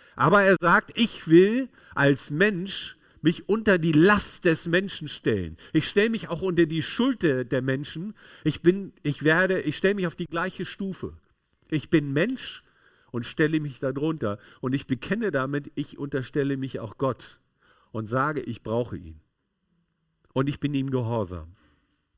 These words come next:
So, das ist der Beginn seines Dienstes und das weist ihn als Erlöser aus.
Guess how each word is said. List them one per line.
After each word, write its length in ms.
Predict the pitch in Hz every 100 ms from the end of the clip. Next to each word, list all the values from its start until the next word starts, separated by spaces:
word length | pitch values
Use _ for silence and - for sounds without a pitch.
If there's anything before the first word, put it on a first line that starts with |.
| _ _ _ _ _ _ _ _ _
So, 160 | 131
das 280 | 104 - -
ist 160 | 214 -
der 100 | 175
Beginn 380 | 156 147 190
seines 420 | 170 151 151 151 -
Dienstes 480 | 185 180 - 110 - -
und 140 | - 123
das 260 | 165 -
weist 340 | 143 160 185 -
ihn 120 | 160
als 240 | 139 135
Erlöser 460 | 127 127 156 156 110
aus. 400 | 82 76 - -